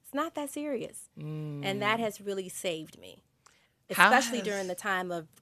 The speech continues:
Speaker 1: covid when it was
Speaker 2: Yeah, yeah,
Speaker 1: quiet
Speaker 2: yeah.
Speaker 1: and, you know, you're settled.
Speaker 2: So how has slowing down kind of trickled into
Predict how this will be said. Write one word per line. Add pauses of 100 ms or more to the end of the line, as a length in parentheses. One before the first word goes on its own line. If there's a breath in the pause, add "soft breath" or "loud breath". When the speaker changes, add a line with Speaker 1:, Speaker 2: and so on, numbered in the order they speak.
Speaker 1:
covid
when
it
was (180)
Speaker 2:
Yeah,
yeah,
Speaker 1:
quiet
Speaker 2:
yeah.
Speaker 1:
and, (380)
you
know,
you're
settled. (760)
Speaker 2:
So
how
has
slowing
down
kind
of (180)
trickled
into